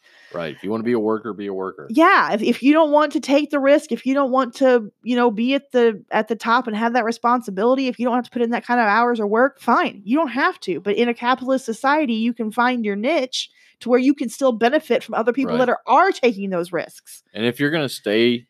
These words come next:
Speaker 1: in that, if you're just gonna be a worker, <coughs> personally, I just, I think you need to shut up.
Speaker 2: <laughs> Right.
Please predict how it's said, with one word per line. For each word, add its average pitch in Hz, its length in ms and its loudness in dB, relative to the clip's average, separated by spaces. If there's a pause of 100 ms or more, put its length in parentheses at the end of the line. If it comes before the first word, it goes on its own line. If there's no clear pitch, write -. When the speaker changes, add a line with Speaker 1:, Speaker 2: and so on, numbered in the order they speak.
Speaker 1:
in 117 140 -4
that, 120 320 0
if 104 100 -14
you're 104 80 -4
just 120 140 -10
gonna 92 120 -6
be 98 100 0
a 110 80 2
worker, 117 460 0 (140)
<coughs> - 80 -14 (1800)
personally, 120 420 -2
I 110 60 0
just, 117 320 -6
I - 60 -16
think 135 200 -12
you 127 60 -6
need 117 80 -8
to - 80 -12
shut - 360 -6
up. 117 300 -4 (140)
Speaker 2:
<laughs> - 280 -4
Right. - 460 -2